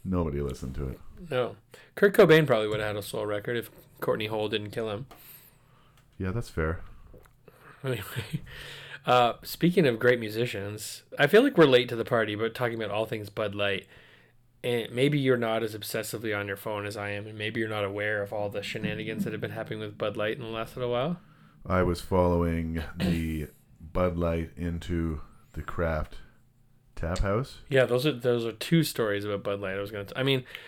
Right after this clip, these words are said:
Speaker 2: we don't have to talk about Kid Rock shooting Bud Light with an A R fifteen. It was just fucking stupid. But Bud Light put a trans woman on their cans, and rednecks, uh, acted as rednecks are gonna act and started boycotting Bud Light. And there's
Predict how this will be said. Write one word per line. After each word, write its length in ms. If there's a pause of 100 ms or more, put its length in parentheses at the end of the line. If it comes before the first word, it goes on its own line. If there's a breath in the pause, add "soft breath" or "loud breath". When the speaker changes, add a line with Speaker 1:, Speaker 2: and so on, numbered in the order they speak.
(180 loud breath)
Speaker 2:
we 80
don't 100
have 100
to 80
talk 160
about 240
Kid 220
Rock 400
shooting 400
Bud 180
Light 200
with 100
an 80
A 120
R 120
fifteen. 420
It 40
was 100
just 160
fucking 300
stupid. 540 (480 soft breath)
But 180 (320)
Bud 180
Light 220 (180)
put 260
a 120
trans 340
woman 280
on 100
their 120
cans, 600 (540 loud breath)
and 160
rednecks, 720 (120)
uh, 80 (420)
acted 380
as 160
rednecks 480
are 80
gonna 200
act 420
and 200
started 400
boycotting 600
Bud 200
Light. 320
And 120
there's 260